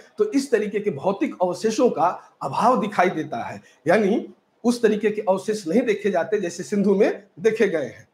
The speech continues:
ठीक, अब आगे बढ़ते हैं, तो हम देखते हैं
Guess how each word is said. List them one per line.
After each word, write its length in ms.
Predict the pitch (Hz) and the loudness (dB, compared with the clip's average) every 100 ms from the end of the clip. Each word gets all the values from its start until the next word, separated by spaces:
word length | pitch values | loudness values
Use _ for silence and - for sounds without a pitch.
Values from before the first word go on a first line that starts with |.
| _ | _
ठीक, 160 | 262 277 - _ - | -4 -4 -12 _ 0
अब 380 | 262 196 160 - _ - | 2 2 -4 -6 _ 0
आगे 260 | 180 208 | 2 2
बढ़ते 340 | 277 226 - 156 | 2 2 0 -6
हैं, 220 | 139 214 - _ | -6 -8 -10 _
तो 60 | 180 | -4
हम 140 | 220 | -2
देखते 280 | 185 208 - | 0 -2 0
हैं 260 | 320 160 131 | -2 -2 -6